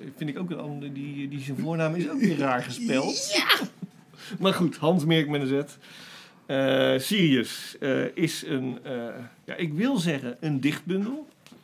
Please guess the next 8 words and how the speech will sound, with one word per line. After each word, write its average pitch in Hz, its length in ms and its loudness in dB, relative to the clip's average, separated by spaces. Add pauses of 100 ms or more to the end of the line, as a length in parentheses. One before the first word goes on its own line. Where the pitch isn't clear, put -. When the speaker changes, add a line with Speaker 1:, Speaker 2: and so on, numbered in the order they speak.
(220)
Speaker 1:
met 127 240 -6
proza-gedichten. 165 880 -2 (760)
Maar 113 320 2
ik 131 100 -2
kijk 120 220 -4
natuurlijk 123 360 -2
altijd, 120 540 -4
eh, 113 100 -12